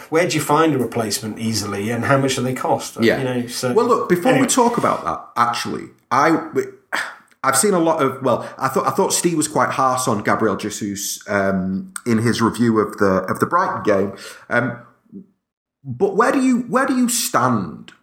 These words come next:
Speaker 2: on, because he, he's becoming quite divisive, Jesus is, in terms of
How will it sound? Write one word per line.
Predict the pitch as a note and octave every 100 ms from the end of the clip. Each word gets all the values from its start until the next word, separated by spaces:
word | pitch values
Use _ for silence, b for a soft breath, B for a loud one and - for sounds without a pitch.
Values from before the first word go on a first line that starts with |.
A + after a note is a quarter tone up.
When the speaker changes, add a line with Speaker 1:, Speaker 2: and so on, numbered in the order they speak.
| -
Speaker 2:
on, | G#2+ G2 F#2+ F#2 - -
because | B2 D3 C3+ - -
he, | C3+ D3+ -
he's | C#3+ F3
becoming | - - C#4+ D4+
quite | C#4 A3+ B2+ A#2
divisive, | D3 F3+ A#3+ B3 - C3+
Jesus | - C3+ - A#2+ - G2+
is, | F#2+
in | A#2+
terms | A#2 - C3+ C3+ C3
of | C3 -